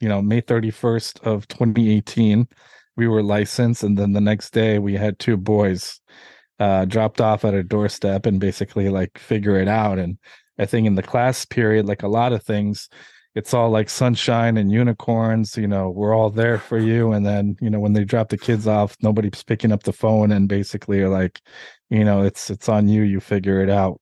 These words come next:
And, you know, we figured it out. Um, each case is different. Each child's needs are different.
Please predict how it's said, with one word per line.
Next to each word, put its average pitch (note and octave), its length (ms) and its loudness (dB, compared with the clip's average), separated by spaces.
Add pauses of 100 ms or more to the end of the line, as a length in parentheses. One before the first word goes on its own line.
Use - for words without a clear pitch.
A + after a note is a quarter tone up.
(140)
And, F2+ 340 -4 (640)
you A2+ 80 2
know, F#2 120 2
we F#2+ 180 -2 (400)
figured A#2+ 360 2
it G#2+ 140 2
out. A2 340 2 (240)
Um, F#2 320 -4 (240)
each A2 260 0
case A2 380 -2
is G2 160 -2
different. G#2 640 0 (320)
Each A#2 400 -2
child's G#2 480 0
needs G#2 340 0
are G2+ 120 2
different. F#2+ 640 0